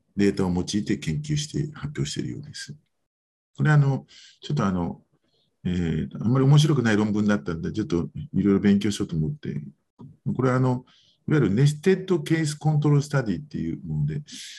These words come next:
あの、いろんな、まあ、研究がある、研究手法があるんですけども、このコホート内症例対象研究というものですね。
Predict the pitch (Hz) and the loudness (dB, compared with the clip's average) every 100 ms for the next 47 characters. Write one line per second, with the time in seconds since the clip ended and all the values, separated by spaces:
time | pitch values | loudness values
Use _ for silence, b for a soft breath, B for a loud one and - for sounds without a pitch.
0 | B B - 80 82 78 - _ _ _ | B B -8 -8 -6 -10 -14 _ _ _
1 | _ _ _ _ _ _ _ 107 110 113 | _ _ _ _ _ _ _ -2 0 0
2 | 104 73 101 98 98 90 90 80 73 - | 0 0 0 2 2 0 0 -2 -6 -10
3 | - - - 101 87 90 78 87 76 73 | -18 -16 -8 -6 -4 -4 -4 -2 0 0
4 | 80 71 69 80 82 92 73 - B B | 0 -2 -2 -4 -2 -2 -2 -6 B B
5 | B B _ - 92 - 123 143 160 156 | B B _ -2 0 0 2 4 4 4
6 | 151 147 147 - - 135 135 131 127 123 | 6 6 6 2 0 2 4 2 0 0
7 | 120 117 123 - 110 - 78 73 73 73 | -2 0 -2 -2 -2 -2 -4 -2 0 0
8 | - 143 147 - 147 | -2 -4 -10 -8 -6